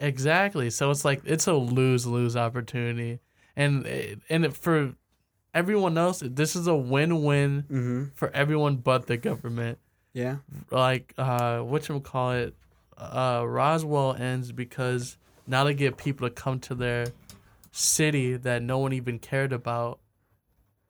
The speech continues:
Speaker 1: in order for them to, like, come and be like, "Oh, this is where aliens were possibly at." And then those guys who wrote the books won because they sold,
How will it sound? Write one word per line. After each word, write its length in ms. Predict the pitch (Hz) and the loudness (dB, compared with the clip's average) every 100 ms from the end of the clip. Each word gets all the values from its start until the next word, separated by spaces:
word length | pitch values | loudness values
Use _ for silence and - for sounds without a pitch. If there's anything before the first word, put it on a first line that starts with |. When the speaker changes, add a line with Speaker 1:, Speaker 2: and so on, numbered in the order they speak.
| _ | _
Speaker 1:
in 120 | 127 | -6
order 200 | 127 127 | -2 -2
for 220 | 127 - | -4 -8
them 240 | 123 127 123 | -4 -4 -2
to, 80 | 123 | -2
like, 260 | 120 120 | -2 -4
come 260 | - 139 131 | -4 -2 -2
and 120 | 127 | -2
be 80 | 123 | -2
like, 200 | 123 123 | -2 0
"Oh, 240 | 147 147 | 2 4
this 140 | 135 139 | 2 -2
is 80 | 143 | -2
where 200 | 139 131 | -2 0
aliens 340 | 135 139 135 131 | 0 2 0 -4
were 100 | 127 | -8
possibly 680 | - 135 135 131 127 127 | -2 -2 -2 -6 -4 -2
at." 280 | 135 127 113 _ _ _ _ | 0 0 -2 _ _ _ _
And 140 | 127 127 | -4 0
then 160 | 135 | 2
those 320 | 135 143 143 | 4 2 2
guys 380 | 135 131 143 143 | -4 2 2 2
who 80 | 151 | -2
wrote 260 | 139 139 139 | 0 0 0
the 80 | |
books 420 | 127 127 160 156 - | -4 2 0 0 -6
won 280 | 123 123 | -4 -2
because 400 | 120 117 123 120 | -6 -6 -4 -4
they 140 | 117 123 | -2 -4
sold, 440 | - - 123 117 | -4 -4 -4 -4